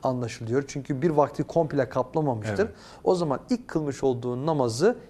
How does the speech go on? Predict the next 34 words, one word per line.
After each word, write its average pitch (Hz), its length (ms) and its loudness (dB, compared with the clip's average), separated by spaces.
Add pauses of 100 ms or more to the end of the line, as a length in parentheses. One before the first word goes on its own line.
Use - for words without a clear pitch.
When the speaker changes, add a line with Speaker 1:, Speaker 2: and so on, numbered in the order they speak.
Speaker 1:
yeniden 160 360 2
abdest - 340 -2
alarak 175 240 2 (100)
iade 143 400 6
etmeli. 202 420 0 (140)
Sonra 180 220 2 (120)
o 170 120 4
vaktin 131 380 0
namazını 151 420 0
kılmalıdır. 120 580 -2
Speaker 2:
Evet 98 300 -6
hocam. 90 220 -14 (140)
Speaker 1:
Bir 170 160 0
daha 160 140 10
ha-, - 260 -2
anlatmak 127 460 -2
gerekirse, 117 520 -2
yani 151 240 4
Speaker 2:
Hı 127 40 0
hı. 135 60 -6
Speaker 1:
diyelim 151 240 2
ki 139 320 2
misal 143 380 2
vererek 120 320 4
söyleyelim. 120 420 -2 (380)
Öğle 160 300 8
vakti 123 360 2
girdikten 135 640 0
sonra 135 460 0
kişinin 151 480 -4 (140)
işte 139 320 -2
burnundan 151 460 2
kanama 143 380 2
gelse 113 460 -2